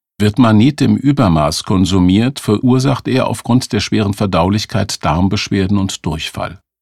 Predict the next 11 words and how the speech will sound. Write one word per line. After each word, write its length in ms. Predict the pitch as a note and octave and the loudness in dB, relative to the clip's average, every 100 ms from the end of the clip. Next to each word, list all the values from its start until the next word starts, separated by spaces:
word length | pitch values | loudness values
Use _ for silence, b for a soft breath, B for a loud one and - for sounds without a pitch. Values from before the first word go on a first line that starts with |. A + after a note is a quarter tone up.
| _ B B - | _ B B -2
Mannit 460 | F2+ F#2+ D3+ - | 4 6 6 4
kann 320 | - F#2+ D3 D3+ | 0 2 2 2
in 280 | A#2 G#2 G2 | 2 4 4
sehr 240 | E2 F#2+ D#2+ | 4 0 0
seltenen 540 | D#2+ F2 - A2 F#2 - | 0 0 0 0 -2 0
Einzelfällen 920 | G2+ B2 - C3 C3 C#3+ C3 C3+ C3 | 0 2 0 -4 -4 -2 0 2 2
die 140 | A2 | 0
Ursache 800 | - C#3 C3 A#2 G2 F#2 D2+ - _ | 2 2 2 2 0 -2 -4 -6 _
allergischer 680 | G#2+ F#2+ F2 F#2+ G2+ - G2+ | 0 2 2 0 -2 -4 -2
Reaktionen 680 | F#2 F2 - - F2 C2+ B1+ | -2 -4 -6 -4 -2 -4 -6
sein. 340 | - G1+ F2+ | -8 -10 -12